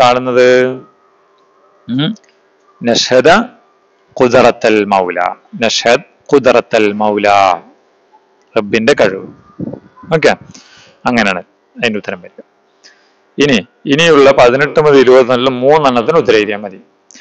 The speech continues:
അഇദ്ദ ബയാനൻ അൻ ജമാലിൽ ഖറിയ, ഗ്രാമഭംഗിയെക്കുറിച്ച് ബയാൻ, ഒരു കുറിപ്പ് തയ്യാറാക്കാനാണ് താഴെയുള്ള സൂചകങ്ങൾ ഉപയോഗിച്ച്. അപ്പൊ അഷ്യാർ മുസ്മിറ,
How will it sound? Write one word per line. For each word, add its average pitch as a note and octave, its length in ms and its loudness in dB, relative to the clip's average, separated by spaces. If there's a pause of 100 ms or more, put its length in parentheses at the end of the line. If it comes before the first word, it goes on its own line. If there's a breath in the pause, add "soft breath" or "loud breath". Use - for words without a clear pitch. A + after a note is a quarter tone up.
(280 soft breath)
അഇദ്ദ C#3 460 2
ബയാനൻ C#3 640 4
അൻ C3 200 -4
ജമാലിൽ C3 720 2
ഖറിയ, G2+ 280 0 (480)
ഗ്രാമഭംഗിയെക്കുറിച്ച് B2+ 1300 0
ബയാൻ, A#2 540 2
ഒരു A#2+ 180 -2
കുറിപ്പ് C#3 420 0
തയ്യാറാക്കാനാണ് G2+ 760 0 (180)
താഴെയുള്ള A#2+ 380 2
സൂചകങ്ങൾ G#2+ 500 -4
ഉപയോഗിച്ച്. F2+ 420 -10 (720 soft breath)
അപ്പൊ A#2 140 0
അഷ്യാർ C#3 520 4
മുസ്മിറ, B2 500 -2